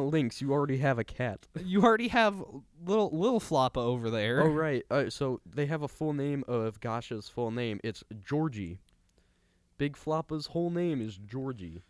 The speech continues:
Speaker 2: Why would you short that? Uh, Georgie seems shorter than, uh,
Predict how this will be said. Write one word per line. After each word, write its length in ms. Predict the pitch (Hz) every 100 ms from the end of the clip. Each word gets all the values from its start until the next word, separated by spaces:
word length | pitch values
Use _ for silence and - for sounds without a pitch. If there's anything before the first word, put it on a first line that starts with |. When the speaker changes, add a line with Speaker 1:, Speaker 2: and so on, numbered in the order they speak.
| _ _ _ _ _ _
Speaker 2:
Why 400 | 135 143 170 185
would 220 | 165 143
you 100 | 143
short 420 | - - 151 151 - _ _ _ _ -
that? 140 | 226 -
Uh, 60 | 110 170
Georgie 500 | 151 254 277 233 220
seems 300 | - 214 208
shorter 480 | - 233 233 214 214
than, 200 | 190 175 156 123 120
uh, 40 | -